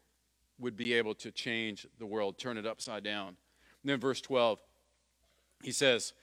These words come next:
"And brother will deliver brother over to death, and the father his child, and the children will rise up against parents and have them put to death." He's just saying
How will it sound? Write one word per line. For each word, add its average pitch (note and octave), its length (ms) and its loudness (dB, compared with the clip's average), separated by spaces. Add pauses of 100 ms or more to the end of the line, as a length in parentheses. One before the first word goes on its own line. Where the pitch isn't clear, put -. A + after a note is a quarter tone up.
(300)
"And B2+ 160 0
brother D3+ 340 6
will C3 200 0
deliver C3 340 0
brother C3+ 440 4
over C3+ 180 0
to B2+ 120 -8
death, B2+ 400 8
and B2 140 -8
the G#2+ 40 -6
father B2 420 4
his B2 180 -8
child, A#2 400 8
and A2+ 100 -4
the A2 60 -6
children C3+ 320 -2
will A2+ 80 -4
rise A#2 300 2
up G#2 80 -8
against G#2+ 240 -8
parents D#3 420 4 (420)
and C3+ 100 -8
have C3 200 4
them B2 120 -2
put D3+ 180 0
to A#2 60 -10
death." C3 360 10
He's B2+ 120 0
just B2+ 140 -2
saying D#3+ 280 8